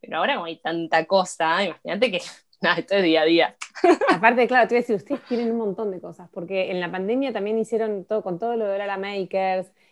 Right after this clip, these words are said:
Speaker 2: eh, no sé, de-, desde la agendita
Speaker 1: Sí,
Speaker 2: de
Speaker 1: sí.
Speaker 2: fin de año, que me encantó la de este año, y encima
Speaker 1: Ay,
Speaker 2: súper
Speaker 1: sí.
Speaker 2: accesible como para todo el mundo, muy buena. Eh, y bueno, nada,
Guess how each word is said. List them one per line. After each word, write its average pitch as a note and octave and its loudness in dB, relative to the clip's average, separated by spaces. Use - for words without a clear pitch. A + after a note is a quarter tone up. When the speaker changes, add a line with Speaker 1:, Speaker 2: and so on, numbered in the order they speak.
Speaker 2:
eh, E3 4
no E3+ -4
sé, B3 -2
de-, F#3 0
desde F3 0
la E3+ 4
agendita A3 4
Speaker 1:
Sí, G#3 2
Speaker 2:
de F#3+ 6
Speaker 1:
sí. C4+ 0
Speaker 2:
fin G#3+ -2
de A3 4
año, A3+ 4
que F#3 0
me E3 0
encantó E3 4
la F#3+ 6
de F3+ 6
este F3 0
año, G#3 2
y D#3 -8
encima F#3+ -8
Speaker 1:
Ay, F3 4
Speaker 2:
súper D#3+ -2
Speaker 1:
sí. D#3 -4
Speaker 2:
accesible F3+ 2
como D#3 -6
para D3 -4
todo F#3+ -2
el F#3 -4
mundo, F#3+ -4
muy G3 -6
buena. G3+ -6
Eh, D3 -2
y D#3+ -2
bueno, F3 -2
nada, E3+ -4